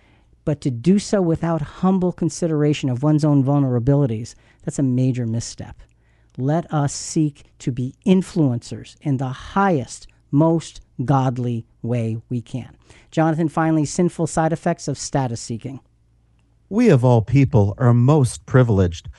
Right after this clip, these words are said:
Speaker 2: for we have been drawn to God through Christ. This means we walk in Jesus' footsteps,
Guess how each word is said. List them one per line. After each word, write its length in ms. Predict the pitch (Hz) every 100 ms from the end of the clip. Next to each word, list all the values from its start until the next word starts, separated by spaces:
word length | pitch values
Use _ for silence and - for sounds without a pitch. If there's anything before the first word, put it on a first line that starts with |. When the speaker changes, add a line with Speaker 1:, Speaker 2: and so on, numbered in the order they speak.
| - _
Speaker 2:
for 180 | - 180
we 120 | 214
have 120 | 214
been 200 | 143 123
drawn 360 | 107 120 139 180
to 120 | 185
God 340 | 131 117 110 104
through 200 | 113 101
Christ. 580 | - 98 80 76 - - _
This 300 | 113 139 135
means 340 | 127 139 143 -
we 140 | 110
walk 340 | 101 123 135
in 140 | 131 113
Jesus' 540 | 113 127 135 110 104
footsteps, 640 | - 156 - - 151 -